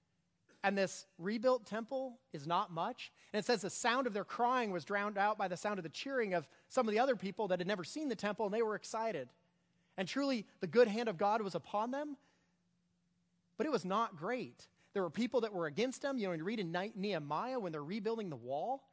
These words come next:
they have to have a weapon at their side. People are, uh, 'cause people might be attacking them. They have people trying to undermine them. People are writing letters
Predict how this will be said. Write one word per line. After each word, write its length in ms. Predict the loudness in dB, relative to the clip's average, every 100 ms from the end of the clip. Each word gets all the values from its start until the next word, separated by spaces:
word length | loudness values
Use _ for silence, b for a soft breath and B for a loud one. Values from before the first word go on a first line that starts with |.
| b b
they 60 | 2
have 100 | 4
to 60 |
have 100 | 2
a 60 | 2
weapon 360 | 2 2 2
at 120 | 0 -2
their 140 | -6
side. 560 | -4 -2 0 2 0 -2
People 280 | -2 0 -2
are, 180 | -2 b b b -18
uh, 60 | -8
'cause 140 | -6
people 240 | -2 0 2
might 220 | 2 0
be 80 | -4
attacking 500 | -6 -4 -4 -4 -4
them. 180 | -4 0
They 80 |
have 120 | -2 0
people 260 | -2 -2
trying 180 | -2 -2
to 80 | -2
undermine 480 | -2 0 2 0 0
them. 160 | -2 -4
People 240 | -4 -2
are 60 | 0
writing 260 | 2 0
letters 440 | 2 2 2 -6